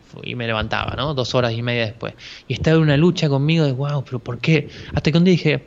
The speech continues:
"No sé, ¿será que no lo quiero tanto? ¿Y será que estoy queriéndome levantar a las seis de la mañana porque dicen?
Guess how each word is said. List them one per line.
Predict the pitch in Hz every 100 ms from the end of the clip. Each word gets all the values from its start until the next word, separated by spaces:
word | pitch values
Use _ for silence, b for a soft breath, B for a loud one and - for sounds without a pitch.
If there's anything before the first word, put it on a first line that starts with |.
| - B B B B _ _ _ _ _ _ _ _ - -
"No |
sé, | 165 143
¿será | 135 139
que | 180 240
no | 226
lo | 226
quiero | 233 233
tanto? | - 226 170 131 117
¿Y | 127
será | 127 160 196
que | 190
estoy | 156 - 190
queriéndome | 185 151 175 160
levantar | 139 131 156
a |
las | 156 131
seis | 165
de |
la | 147
mañana | 147 175 135
porque | 117 120
dicen? | 147 180 - 117